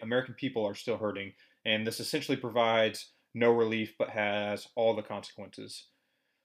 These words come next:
So even though I may personally be frustrated at government spending overall, I can reasonably look at covid relief and say,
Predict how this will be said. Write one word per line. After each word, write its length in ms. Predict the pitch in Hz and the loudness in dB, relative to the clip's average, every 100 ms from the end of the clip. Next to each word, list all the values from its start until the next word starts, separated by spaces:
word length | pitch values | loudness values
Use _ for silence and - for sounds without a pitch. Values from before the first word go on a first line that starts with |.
| _ | _
So 560 | - 127 120 117 123 - _ | 0 4 6 4 2 -4 _
even 180 | 180 170 | -2 2
though 140 | 160 147 | 6 6
I 80 | |
may 140 | 131 117 | 6 2
personally 400 | - 170 143 123 | 4 2 2 0
be 100 | 113 | -2
frustrated 540 | - 113 - 113 110 | 0 0 2 0 4
at 180 | 107 - | 2 2
government 320 | 110 104 104 | -2 -2 -6
spending 300 | - 107 101 | -6 -6 -6
overall, 480 | 98 104 101 107 - _ _ _ _ _ _ _ 139 | -6 -2 0 0 -2 _ _ _ _ _ _ _ -2
I 80 | |
can 120 | 156 160 | 0 2
reasonably 340 | 151 147 143 | 2 4 4
look 240 | 127 123 | 4 0
at 80 | - | -2
covid 220 | - 117 | -4 -2
relief 340 | 113 110 117 117 | -2 -2 -4 -4
and 80 | 107 | -4
say, 400 | 127 117 113 | 2 2 2